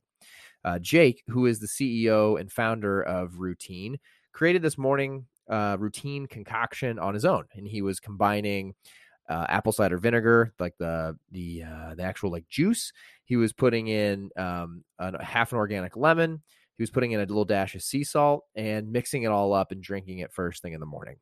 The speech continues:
And so what he did was he came up with a product that has all that in a single serve, ready to drink packet.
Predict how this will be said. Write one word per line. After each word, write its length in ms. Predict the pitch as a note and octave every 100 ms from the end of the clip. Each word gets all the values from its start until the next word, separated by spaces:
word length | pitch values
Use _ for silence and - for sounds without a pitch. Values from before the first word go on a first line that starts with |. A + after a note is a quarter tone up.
| _
And 140 | G2 G2
so 80 |
what 100 | A#2
he 140 | B2 E3+
did 160 | D3
was 160 | C3 A2
he 80 | G#2+
came 180 | - B2
up 120 | B2
with 80 | A2
a 60 |
product 420 | - D#3+ G#2 G#2
that 100 | A2
has 160 | A2 G#2
all 300 | - A#2 A#2+
that 300 | G#2 G2+ G2+ _ _ _ -
in 80 |
a 60 | G2+
single 340 | - C3+ A#2+
serve, 420 | A#2 - G2+ G2 F#2
ready 300 | - F#2+ G2
to 180 | G2 -
drink 360 | F#2 F2+ E2 - _
packet. 460 | - - F#2+ - -